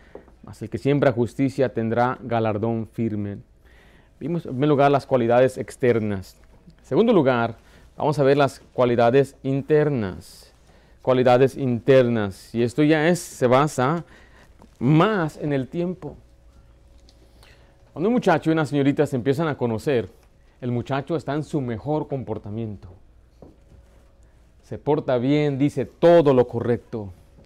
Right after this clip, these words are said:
luce bien, di-, sabe qué decir. El muchacho que no trabaja sabe excusarse porque no está trabajando. "Es que las cosas están difíciles ahorita y estoy en medio de trabajos".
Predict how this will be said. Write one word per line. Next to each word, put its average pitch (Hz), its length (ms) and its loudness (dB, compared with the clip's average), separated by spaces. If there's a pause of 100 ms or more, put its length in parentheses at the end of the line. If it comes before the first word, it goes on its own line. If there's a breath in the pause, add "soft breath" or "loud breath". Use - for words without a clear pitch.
(300)
luce 147 420 4
bien, 147 640 2 (920 soft breath)
di-, 110 160 -6
sabe 175 340 4
qué 175 140 6
decir. 151 500 2 (1000 soft breath)
El 131 100 -4
muchacho 139 380 0
que 131 120 -4
no 127 100 0
trabaja 131 480 2
sabe 131 460 -2
excusarse 120 800 -4 (580)
porque 110 240 -10
no 110 60 -6
está 107 160 -10
trabajando. 110 640 -10
"Es 101 100 -16
que 127 100 -10
las 113 160 -8
cosas 117 260 -10
están 120 180 -10
difíciles 107 600 -10
ahorita 110 400 -8
y 95 160 -12 (720 soft breath)
estoy 127 280 -2
en 117 200 0
medio 131 240 0
de 123 60 0
trabajos". 110 880 -8